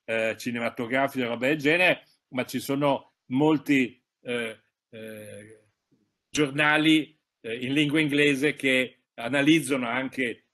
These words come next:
i contenuti, quindi chi è interessato a lavorare su questi temi trova, eh, a disposizione molte, molte fonti. Poi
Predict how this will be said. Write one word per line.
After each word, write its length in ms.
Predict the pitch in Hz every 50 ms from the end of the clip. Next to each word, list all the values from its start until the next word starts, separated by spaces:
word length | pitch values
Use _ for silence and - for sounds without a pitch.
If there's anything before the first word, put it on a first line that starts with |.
| _ _ _
i 80 | - 104
contenuti, 720 | 104 131 123 117 - 143 151 175 202 180 - - - -
quindi 320 | - 151 156 143 135 127
chi 160 | 120 - 151 156
è 40 |
interessato 920 | 160 156 143 - 143 139 139 123 - 156 147 143 - - 139 123 104 - _ _ _ _ _ _
a 100 | - 123
lavorare 840 | 127 135 135 139 139 143 151 165 160 156 131 123 117 107 95 - _ _ _ _ _ _ _ _ _ _ _ _ _ _ _
su 200 | - - 151 131
questi 380 | - 156 147 135 - 175 156
temi 560 | - - 156 160 170 170 170 156 - - _ _ _ _ _ _ _ _
trova, 560 | _ - 147 147 147 143 143 135 131 123 107 117 123 120 113
eh, 340 | 117 110 104 104 101 - _ _ _
a 100 | - 113
disposizione 1080 | 120 131 123 - - 135 127 127 123 117 - - 147 147 151 151 139 127 - _ _ _ _ _ _ _ _ _
molte, 320 | - 135 143 131 - 139
molte 320 | 127 135 131 127 - 135 117
fonti. 400 | - 165 165 139 120 - - -
Poi 340 | - - 147 156 156 139